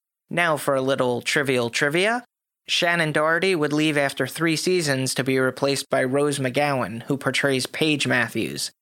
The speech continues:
a half-sister to the Hallowells. The cinematography was captured by Thomas Del Ruth, whose filmography includes The Running Man, The Graduate, The Breakfast Club,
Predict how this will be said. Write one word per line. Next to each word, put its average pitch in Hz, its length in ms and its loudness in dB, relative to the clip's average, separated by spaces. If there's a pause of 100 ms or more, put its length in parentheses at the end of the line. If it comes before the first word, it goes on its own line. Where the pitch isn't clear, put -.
a - 80 2
half-sister 165 680 0
to 127 140 0
the 120 80 0
Hallowells. 123 840 -2 (540)
The 180 60 4
cinematography 175 880 2
was 156 160 0
captured 151 420 0
by 139 140 2
Thomas 143 480 0
Del 127 240 0
Ruth, 175 340 0
whose 147 260 -2
filmography 131 680 0
includes 127 560 0
The 113 180 -4
Running 160 320 2
Man, 160 380 2
The 131 80 0
Graduate, 151 720 0
The 131 40 -4
Breakfast 135 480 -2
Club, 143 380 0